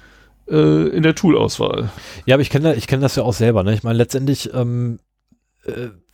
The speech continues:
Speaker 2: stehe ich ja auch immer bei uns im Unter-, oder, ne, in den Unternehmen, in denen ich mich da immer rumtreibe, auch da und denke mir so, "Oh mein Gott, ja, wir steigen jetzt um auf Office drei fünfundsechzig, weil wir haben jetzt keine Lust mehr auf bla, bla, bla, Sülz", ne? Und ich,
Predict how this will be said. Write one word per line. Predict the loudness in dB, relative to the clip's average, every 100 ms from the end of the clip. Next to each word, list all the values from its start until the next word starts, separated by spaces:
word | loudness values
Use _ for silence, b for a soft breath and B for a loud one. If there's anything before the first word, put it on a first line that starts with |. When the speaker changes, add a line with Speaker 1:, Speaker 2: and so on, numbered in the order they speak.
| _ -8
Speaker 2:
stehe | 0 4
ich | 4
ja | 4
auch | 4 2
immer | 2 2
bei | 2
uns | 0 0
im | 0
Unter-, | 0 2 4 4
oder, | 6 4 4
ne, | 0 -2
in | 0
den | 0 0 -2
Unternehmen, | -2 0 2 2 2 -2
in | -2
denen | -2
ich | -2 -4
mich | -2
da | 0
immer | 2 2
rumtreibe, | 2 0 0 2 4
auch | 2 4
da | 2 2 B B B B
und | -2 -2 -2 -4
denke | 0 2
mir | 4
so, | 2 2
"Oh | 2 4
mein | 4 4
Gott, | 2 2 -12 _ b b b b b
ja, | 0 2 4 4 4 4
wir | 4
steigen | 2 2 2
jetzt | 0 0
um | -2 0
auf | 0 0
Office | 0 0 0
drei | 2 2
fünfundsechzig, | 2 0 2 2 0 -2 -2 2
weil | 2
wir | 2
haben | 0 0
jetzt | 0
keine | 0 2
Lust | 0 0 0
mehr | 0
auf | 0 -2
bla, | 2 4
bla, | 6 4
bla, | 4
Sülz", | 2 0 -2
ne? | -6
Und | -4
ich, | -8